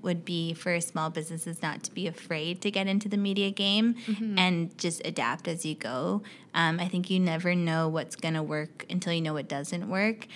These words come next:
Speaker 2: Yep.
Speaker 1: So n-, not being afraid to just try it and find, like, low-cost ways to experiment and see what resonates and then in-, and adjust from there. I don't think there's very few brands that hit a home run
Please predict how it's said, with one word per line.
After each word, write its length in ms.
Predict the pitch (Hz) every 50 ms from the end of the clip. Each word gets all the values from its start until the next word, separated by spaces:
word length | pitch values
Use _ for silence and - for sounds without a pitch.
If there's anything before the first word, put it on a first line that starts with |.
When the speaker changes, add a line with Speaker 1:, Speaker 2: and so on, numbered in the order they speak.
| - -
Speaker 2:
Yep. 160 | - 185 226 -
Speaker 1:
So 260 | - 196 180 175 170
n-, 240 | 170 165 165 - - -
not 400 | - 190 185 170 165 - - -
being 220 | 180 170 170 165 160
afraid 420 | 165 - - 175 165 170 170 -
to 80 | 196 180
just 480 | - 175 165 170 - - - - - - - -
try 420 | - - - - 170 160 160 156
it 340 | 160 170 175 190 196 185 - -
and 180 | 175 170 175 -
find, 300 | - 160 151 156 151 147
like, 280 | 147 156 151 - -
low-cost 540 | 160 151 151 151 - 156 143 165 - - -
ways 260 | 147 143 147 175 - -
to 120 | - 165
experiment 800 | 147 - - - - - - 147 147 143 147 147 139 135 - -
and 240 | 147 147 151 160 175 - - - - -
see 240 | - - - 165
what 180 | 147 156 - -
resonates 680 | - 143 147 143 - 160 170 185 202 214 - - - -
and 100 | 160 135
then 160 | 110 85 -
in-, 260 | - 170 165 - - - -
and 360 | - - 160 156 151 147 - -
adjust 420 | - 165 - 139 107 170 - -
from 180 | - 143 147 -
there. 220 | 92 107 139 139
I 80 | 147 165
don't 180 | 165 175 156 -
think 220 | - 175 165 - - - - - - - - - - - - - - - -
there's 300 | 185 208 208 202 190 190
very 340 | 185 196 196 202 196 196 202
few 240 | 208 - - 190
brands 360 | 180 185 170 160 160 160 165 170
that 80 | 151
hit 240 | 156 165 175 165 160
a 60 | 160
home 300 | 160 - 165 160 160 160
run 360 | 156 151 151 160 160 165 180